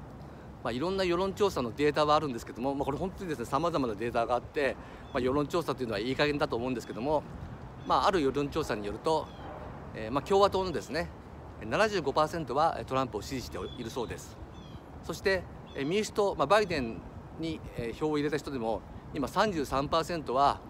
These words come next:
えー、もうバイデンに呆れてですね、まあ、トランプ、まあ、隠れトランプというデータも出ています。まあ、あの、多くの、えー、民意、国民のね、こう、気持ちを受けて、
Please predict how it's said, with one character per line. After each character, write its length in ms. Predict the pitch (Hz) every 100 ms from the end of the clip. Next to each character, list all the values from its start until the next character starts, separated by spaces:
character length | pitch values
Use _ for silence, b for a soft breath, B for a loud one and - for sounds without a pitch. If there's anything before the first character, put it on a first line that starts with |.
| - - - -
え 120 | 113
ー、 20 |
も 80 | 110
う 20 |
バ 160 | 113 143
イ 40 |
デ 80 | 127
ン 60 | 107
に 60 |
呆 80 | 95 143
れ 100 | 139
て 100 | 135
で 80 | 87
す 80 |
ね、 200 | 98 95 80 - - -
ま 60 | -
あ、 40 |
ト 100 | 120
ラ 100 | 139
ン 60 | 143
プ、 200 | 101 85 - 101
ま 80 | -
あ、 60 |
隠 120 | -
れ 60 | 160
ト 100 | 165
ラ 80 | 160
ン 40 |
プ 80 | -
と 200 | 85 80 - - - -
い 80 | 120
う 260 | 131 131 - 135
デ 120 | 135
ー 40 |
タ 100 | 135
も 80 | 127
出 40 |
て 120 | 127 104
い 60 |
ま 120 | 87
す。 160 | - - - - - - - - - - - -
ま 80 | 127
あ、 40 | 110
あ 20 |
の、 160 | 104 -
多 180 | 202 214
く 120 | 165
の、 300 | 139 120 87 - - - - - -
え 280 | 101 95 98
ー、 20 |
民 260 | 160 160 107
意、 100 | 107 - 117
国 120 | 165
民 140 | 165
の 80 | 156
ね、 180 | 196 165 - - - -
こ 120 | 110
う、 40 | 120
気 80 | 147
持 100 | 156
ち 140 | 160
を 80 | 160
受 140 | 151
け 40 | 123
て、 220 | 131